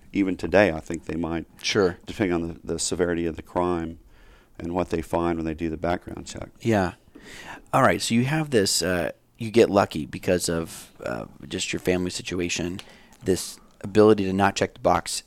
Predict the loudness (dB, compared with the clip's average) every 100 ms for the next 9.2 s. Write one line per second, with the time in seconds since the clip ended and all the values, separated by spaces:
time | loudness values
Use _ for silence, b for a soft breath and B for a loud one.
0 | -4 0 0 0 -2 0 0 0 2 2
1 | 2 0 -4 -6 -12 b b b 2 2
2 | 2 -2 -8 _ 0 6 6 6 0 2
3 | 0 -2 0 0 0 2 0 0 -4 -6
4 | -10 -16 -20 -20 -20 B B B B 6
5 | 6 6 0 2 4 2 2 -2 0 0
6 | -4 -8 -12 -18 _ _ _ _ _ b
7 | b b b b b b _ _ _ -20
8 | -20 -20 -20 -4 0 2 2 0 -2 -2
9 | -2 -6